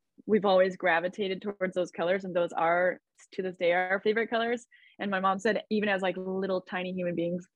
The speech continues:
she would, like, set out c-, little piles of clothes and for each of us to wear, and we would all walk to our color. And before we knew what the color was or could say it. So I guess in that sense, we did that. And we had, like, bracelets, or we'd do our hair a certain way, but it wasn't for the sake of other people. We just,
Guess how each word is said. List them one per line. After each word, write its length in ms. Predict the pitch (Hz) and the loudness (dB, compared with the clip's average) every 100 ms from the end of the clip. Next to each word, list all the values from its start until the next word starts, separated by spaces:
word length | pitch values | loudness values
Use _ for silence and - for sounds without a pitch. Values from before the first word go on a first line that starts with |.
| - | -14
she 160 | - | 2
would, 120 | 208 196 | 6 6
like, 240 | 180 - | 4 2
set 180 | - 190 | 2 4
out 220 | 190 185 - | 4 2 -8
c-, 80 | - _ | -20 _
little 260 | 185 190 190 | -4 -2 0
piles 320 | 202 185 185 | 2 2 0
of 80 | 180 | -2
clothes 400 | 175 175 233 - _ _ _ _ _ - | 0 0 -2 -8 _ _ _ _ _ -4
and 280 | 196 190 - | -2 -2 0
for 80 | 220 | 4
each 120 | 202 | 4
of 60 | 202 | 4
us 140 | 208 | 0
to 100 | - | 2
wear, 220 | 180 175 | 4 4
and 100 | 208 | 4
we 80 | 190 | 2
would 100 | 175 | 2
all 240 | 175 175 170 | 4 2 2
walk 240 | 160 175 - | 2 0 -4
to 100 | 185 | -6
our 140 | 170 | -6
color. 400 | 156 160 180 269 - _ _ _ _ - | -4 -2 -2 -2 -6 _ _ _ _ -6
And 100 | 240 | -2
before 260 | 208 233 233 | 0 2 2
we 120 | 220 | 2
knew 200 | 220 220 | 2 2
what 140 | 214 | 2
the 80 | 208 | 0
color 260 | 226 202 185 | 2 2 2
was 280 | 175 196 | -2 -4
or 60 | 196 | -6
could 180 | 190 185 | -10 -6
say 180 | 175 175 | -2 0
it. 160 | 208 - | -2 0
So 200 | 185 170 _ _ _ _ | 0 0 _ _ _ _
I 60 | - | 2
guess 220 | 330 415 | 4 2
in 140 | - 294 | 2 2
that 200 | 247 262 | 2 2
sense, 180 | 320 294 | 0 2
we 100 | 302 | 0
did 120 | 247 | 2
that. 380 | 202 196 240 - _ | 2 2 0 -4 _
And 120 | 233 233 | -4 0
we 80 | |
had, 120 | 285 311 | 2 4
like, 180 | 269 | 2
bracelets, 500 | 214 220 202 226 214 | 0 -2 -2 -6 -4
or 140 | 208 196 | -4 -2
we'd 180 | 202 202 | 0 0
do 120 | 214 | 0
our 100 | 196 | 0
hair 180 | 196 185 | 0 -2
a 80 | |
certain 200 | 190 202 202 | -4 -8 -4
way, 140 | 202 | -2
but 140 | 202 | 0
it 60 | 185 | 2
wasn't 320 | 202 214 220 - | 2 2 -2 -4
for 100 | 202 | -4
the 120 | 196 | -4
sake 240 | - 185 | -2 -4
of 80 | 185 | -2
other 200 | 156 180 | 0 0
people. 460 | 185 214 220 240 254 _ | -2 -2 2 2 0 _
We 140 | - 220 | -2 2
just, 360 | 214 - - | 0 -2 -14